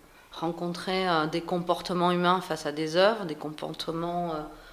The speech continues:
émotionnels, physiques, verbaux, enfin, tu vois, euh, même les équipes.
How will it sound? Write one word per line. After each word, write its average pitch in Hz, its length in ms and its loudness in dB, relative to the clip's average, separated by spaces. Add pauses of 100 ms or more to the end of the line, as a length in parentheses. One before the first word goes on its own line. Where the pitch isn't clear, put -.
(180)
émotionnels, 170 800 4
physiques, 165 460 -8
verbaux, 160 520 -4
enfin, 170 260 -2
tu 165 200 -6
vois, 165 160 -12
euh, 165 420 0
même 208 280 4
les 165 180 -4
équipes. 220 400 -6